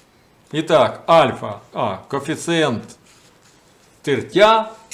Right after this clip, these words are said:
вантажу нуль чотири. І так, альфа двадцять градусів, мю нуль чотири, маса тридцять кілограм. Зрозуміло.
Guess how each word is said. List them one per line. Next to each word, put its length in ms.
вантажу 680
нуль 220
чотири. 540
І 80
так, 420
альфа 440
двадцять 520
градусів, 560
мю 480
нуль 200
чотири, 600
маса 440
тридцять 480
кілограм. 400
Зрозуміло. 580